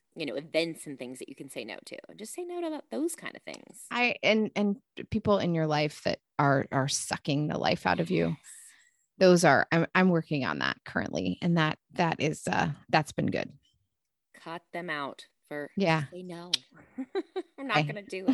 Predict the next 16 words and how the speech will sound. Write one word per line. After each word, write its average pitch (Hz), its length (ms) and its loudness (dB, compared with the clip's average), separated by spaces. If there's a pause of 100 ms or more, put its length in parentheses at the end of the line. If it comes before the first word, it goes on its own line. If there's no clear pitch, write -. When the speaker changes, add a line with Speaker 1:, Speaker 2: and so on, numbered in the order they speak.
(480)
Speaker 1:
it. 370 500 2
Speaker 2:
<laughs> - 60 -8
Speaker 1:
All - 140 4
right. 214 240 8
Speaker 2:
Agree. 214 340 4 (300)
Speaker 1:
There's 214 220 4
your 254 80 -4
challenge 208 520 0
for 190 120 -6
this 180 200 -2
month, 170 280 -8
listeners. 143 640 -8
Go 165 400 0
say - 240 -4
Speaker 2:
Yes. 156 240 0
Speaker 1:
no 156 440 2